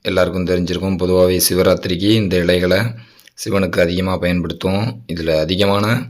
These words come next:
மருத்துவ குணங்களும் இந்த இலைகள்ல இருக்கு. அப்புறம் இந்த பழங்கள் நிறைய வேஸ்டா கீழே விழுந்து கிடந்துச்சு.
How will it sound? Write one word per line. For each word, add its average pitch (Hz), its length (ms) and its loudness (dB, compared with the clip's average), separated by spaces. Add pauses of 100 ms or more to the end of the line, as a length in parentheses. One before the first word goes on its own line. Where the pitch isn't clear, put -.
(840)
மருத்துவ 95 480 -2
குணங்களும் 95 460 0 (180)
இந்த - 200 -4
இலைகள்ல 92 400 2 (840)
இருக்கு. 95 640 -2
அப்புறம் 87 280 -2
இந்த 80 100 -4
பழங்கள் 110 640 2
நிறைய 104 500 4
வேஸ்டா 95 480 0
கீழே 95 240 2
விழுந்து 90 300 2
கிடந்துச்சு. 87 440 -2